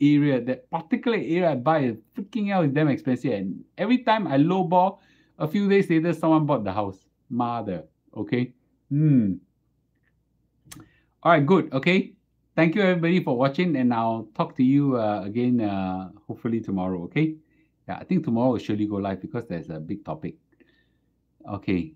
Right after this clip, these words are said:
yeah, Austin price is stable. That's the problem, man. Yeah, yes. Okay, thank you, right? Thank you, guys. Good night, everybody, okay? Good night. Really appreciate you guys joining me. David,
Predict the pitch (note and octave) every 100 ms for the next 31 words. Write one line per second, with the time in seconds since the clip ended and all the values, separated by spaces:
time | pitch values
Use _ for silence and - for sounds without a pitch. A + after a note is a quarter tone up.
0 | _ - F#2+ A2 A2 F3 D#3 A#2+ A#2 -
1 | - F2 E2 E2+ F#2+ A2 A2 F2+ F2 E2
2 | E2 E2 D#2 D#2 - - _ _ _ F3+
3 | E3 D#3 _ _ _ _ _ _ _ F#2+
4 | E2 - _ _ _ _ _ _ _ _
5 | _ _ _ _ _ _ _ _ _ _
6 | G#2+ G#2 G#2+ F#2 B2 B2 A#2 F#2 E2+ -
7 | - A2 G#2+ E2+ E2+ - _ _ A2 C3
8 | A2+ F#2+ G#2+ G2+ F#2+ F#2 F2 B2+ A#2 A2
9 | G#2 - G2+ B2 G#2+ - G2 A2 G2 G2
10 | G2 F#2+ F2+ F2 F2 E2 - - G2 G#2+
11 | C#3